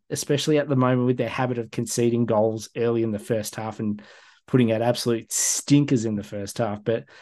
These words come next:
they, they will have a double in game week twenty. It is against Arsenal and Manchester City. So again, it's another double that doesn't look all that great on paper. And, you know, with Conte's side, there's never any guarantee who's actually gonna come out on the pitch. So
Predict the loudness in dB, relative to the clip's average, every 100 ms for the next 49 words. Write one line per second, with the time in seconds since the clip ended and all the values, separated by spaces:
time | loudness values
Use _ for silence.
0 | -20 -20 0 4 4 2 2 2 2 4
1 | 6 4 2 0 0 0 2 0 0 -2
2 | -2 -6 -4 0 2 4 4 4 0 0
3 | -2 -4 -2 -2 -2 -4 -2 0 2 2
4 | 0 -4 -2 0 0 -4 -6 -6 -2 0
5 | 0 0 0 0 2 2 2 -2 -4 -6
6 | -6 -6 -6 -2 2 2 2 0 0 -2
7 | -4 -4 -4 -2 -2 -4 -6 -8 -10 -2
8 | 0 0 -2 -6 -4 -4 -2 -4 -6 -6
9 | -4 -2 -2 -4 -8 -20 -20 -14 -2 2
10 | 4 4 4 2 2 0 -2 -2 -2 -2
11 | -2 0 0 -2 -2 -2 -2 -2 -4 -6
12 | -4 -2 0 0 -2 -10 -10 -8 -6 -4
13 | -2 -4 -6 -8 -6 -4 -4 -2 -2 -2
14 | -2 -2 -4 -4 -2 -4